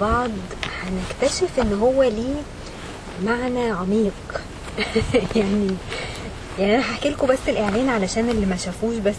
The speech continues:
يفهم فكرته إيه. يعني هو إعلان close أب، هو كان ابتدى الأول بكذا إعلان كده صغيرين، يعني حوالي حداشر ثانية مثلًا ولا حاجة. آه، إن ال-، الو-، الولد اللي هو مش عارفة اسمه أحمد وحنان،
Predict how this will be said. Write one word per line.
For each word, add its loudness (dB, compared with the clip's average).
يفهم 2
فكرته 0
إيه. 0
يعني -8
هو 4
إعلان 2
close 2
أب، 8
هو 8
كان 4
ابتدى 4
الأول 6
بكذا 4
إعلان 0
كده 2
صغيرين، 2
يعني 2
حوالي 4
حداشر 4
ثانية 4
مثلًا 0
ولا -6
حاجة. -10
آه، 4
إن 2
ال-، 2
الو-، 6
الولد 4
اللي 4
هو 4
مش -2
عارفة 0
اسمه -2
أحمد 0
وحنان، 4